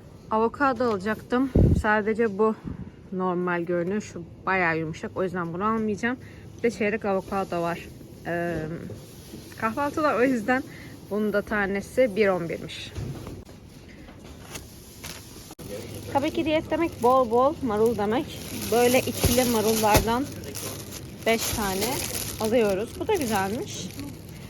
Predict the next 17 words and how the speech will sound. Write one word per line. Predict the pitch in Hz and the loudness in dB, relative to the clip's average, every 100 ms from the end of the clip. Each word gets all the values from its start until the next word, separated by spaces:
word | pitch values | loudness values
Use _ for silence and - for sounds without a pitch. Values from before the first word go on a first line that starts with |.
| - - - | -14 -10 0
Şöyle | 262 254 | 2 4
beş | 277 - | 4 2
tane | - 247 247 | -2 -2 0
aldık. | 262 269 262 277 | 2 2 0 -4
Bunu | 254 247 | -2 0
da | 240 | 2
hemen | 254 226 | 0 -2
fiyatına | 233 269 277 311 311 | 0 2 2 0 0
bakalım. | 302 302 330 311 320 - - - - - - 359 - - 539 - - - - - - - - - - - - - - - - - - - - - - - - - - - - - - - - - | 0 4 4 6 2 -2 -14 -14 -14 -14 -14 -12 -12 -12 -12 -12 -12 -12 -12 -14 -14 -14 -14 -12 -12 -14 -14 -14 -14 -14 -14 -14 -14 -14 -14 -14 -14 -14 -14 -14 -14 -14 -14 -16 -14 -14 -14 -12
Sanırım | 254 247 294 370 302 | -6 -4 -2 -4 -4
buradaymış | 233 226 220 202 202 - - | -4 -4 -4 -4 -6 -10 -8
fiyatı. | 202 220 233 | -8 -6 -2
Diğer | 220 220 | -2 -2
tarafa | 233 214 226 | -4 -4 -4
baktım | 196 196 - 247 370 - - | -4 -6 -8 -8 -8 -10 -6
önce. | 208 202 233 302 - - - - | -4 -4 -4 -8 -8 -14 -14 -10
Bu | - | -6